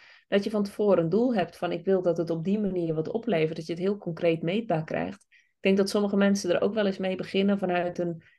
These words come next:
eh, een punt dat ze er geen idee bij hebben. En, ehm, eh, ja, dan, dan is het van, ja, het heeft ook niet opgeleverd. Ja, maar dan heb je het misschien niet helemaal voorbereid of, of daar helemaal geen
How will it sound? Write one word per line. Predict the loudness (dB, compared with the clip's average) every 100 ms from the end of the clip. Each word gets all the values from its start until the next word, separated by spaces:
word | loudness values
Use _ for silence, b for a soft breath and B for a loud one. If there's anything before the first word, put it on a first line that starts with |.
| b _
eh, | -8 0 2 2
een | 0
punt | 4 4 6
dat | 4 4
ze | -2
er | -4
geen | 0 0 2 0
idee | 2 4 4
bij | 4 4 4
hebben. | 4 2 0 -4 _ _ _ _ _ -4
En, | 0 0 0 -2 -4
ehm, | -4 -4 -4 -2 0 0 -2 -4 -8 _ _ _ _ _ _ _ _ _ _ _
eh, | -8 -4 0 2 2 0 -8 -16 _ _
ja, | 0 4
dan, | 4 4
dan | 2
is | 2
het | -2
van, | 2
ja, | 2
het | 2
heeft | -4 -4
ook | -4
niet | -2
opgeleverd. | -4 -4 -4 -2 0 -2 -2
Ja, |
maar | -2
dan | -2
heb | -4
je | -4
het | -6
misschien | -8 -6
niet | -4
helemaal | -2 -2
voorbereid | 0 0 2 4 6 6 2 2
of, | 0 0
of | -2 -4
daar | 0 -2
helemaal | 0 -2 -2
geen | -4